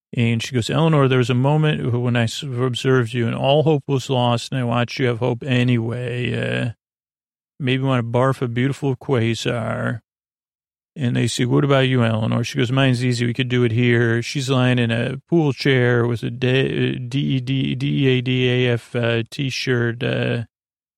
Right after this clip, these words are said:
and written in sparkly blue, uh, jean shorts. And there's a picture of her, uh, like, in a pink sweater, kind of like a headshot almost.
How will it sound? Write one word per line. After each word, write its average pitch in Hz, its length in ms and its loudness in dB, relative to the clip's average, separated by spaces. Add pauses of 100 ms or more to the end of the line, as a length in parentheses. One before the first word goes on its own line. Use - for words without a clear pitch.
(140)
and 123 160 -4
written 131 280 2
in 117 80 0
sparkly 123 640 0
blue, 120 800 0 (1000)
uh, 117 320 0
jean 143 340 0
shorts. 131 460 0
And 131 160 0
there's 120 160 0
a 123 60 -4
picture 139 480 -2
of 113 60 0
her, 120 680 0 (1120)
uh, 120 680 0
like, 123 360 -2
in 117 100 0
a 120 220 -2
pink 143 240 -4
sweater, 120 420 0
kind 123 240 0
of 117 120 -4
like 123 180 -4
a 127 60 -4
headshot 120 920 -4
almost. 120 680 -6